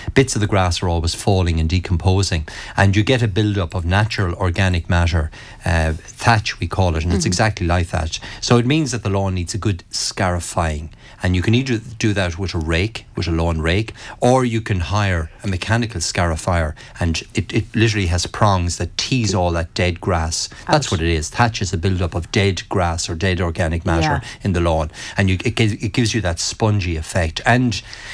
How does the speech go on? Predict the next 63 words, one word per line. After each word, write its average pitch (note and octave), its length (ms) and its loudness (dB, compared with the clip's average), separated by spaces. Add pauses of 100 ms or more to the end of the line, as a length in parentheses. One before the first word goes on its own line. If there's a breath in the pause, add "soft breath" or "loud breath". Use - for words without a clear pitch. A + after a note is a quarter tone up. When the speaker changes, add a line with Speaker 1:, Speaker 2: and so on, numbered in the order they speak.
(480 loud breath)
Speaker 1:
t-, - 100 -4
it C3 360 -2
tends B2+ 360 2
to G#2 340 0
add G#2 280 0
to - 140 -2
the E2+ 60 -4
moss F#2+ 280 0
problem E2 380 0
if D#2 120 -4
you've G#2 100 -2
got E2+ 120 0
a D#2+ 60 0
lot E2+ 180 2
of E2 80 -2
thatch. D#2 480 -2
So B2+ 220 2
this D3 220 0
time D3 280 0
of G#2 120 -2
year F#2+ 280 0 (720)
is A2+ 120 2
actually A#2 260 0
a F#2+ 60 0
very G2+ 180 2
good G#2 220 -4
time E2 420 -4
to E2 320 -2 (120)
scarify F#2 520 0
the D#2+ 120 -2
lawn. F2 280 0 (260 loud breath)
So G2+ 360 2
my A#2 160 4
advice G2 360 0
is F2 80 -4
really E2+ 180 0
just - 180 -4
to - 60 -14
cut C3+ 180 2
the - 80 -2
lawn E2 240 0
now, F2+ 260 0 (260 loud breath)
go G#2 120 2
out A#2 200 2
and F#2+ 100 -4
hire G#2 300 2
a - 220 -6
scarifier F#2+ 640 0
if D#2+ 60 -4
it's E2 120 -4
a G2 40 0
lo-, F2 240 0
large E2+ 400 0
area E2+ 240 2
you'll E2+ 100 0
get E2 180 0
in D#2+ 120 0
your D#2+ 100 4
local D#2+ 240 0
tool F2 240 0
and D#2+ 120 0
hire F2 200 4
store, F#2 320 2